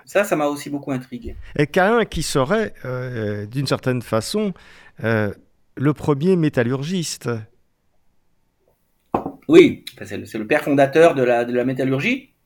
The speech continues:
Speaker 1: C'est un personnage
Speaker 2: Pourquoi ?
Speaker 1: très intéressant,
Speaker 2: Qu'est-ce qui vous
Speaker 1: Caïn.
Speaker 2: fait dire, qu'est-ce qui vous fait dire ça,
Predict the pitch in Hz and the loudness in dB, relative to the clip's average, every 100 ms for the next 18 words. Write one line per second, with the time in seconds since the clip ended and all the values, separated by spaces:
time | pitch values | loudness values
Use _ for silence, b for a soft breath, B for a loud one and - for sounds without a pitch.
0 | _ _ - B B B B 151 208 240 | _ _ -18 B B B B 2 6 8
1 | 233 185 214 202 175 160 - - 147 165 | 8 8 6 6 4 4 2 2 2 4
2 | 196 151 156 B - 190 196 147 175 151 | 2 2 0 B -4 -2 0 2 2 2
3 | - - 131 135 | 0 0 0 0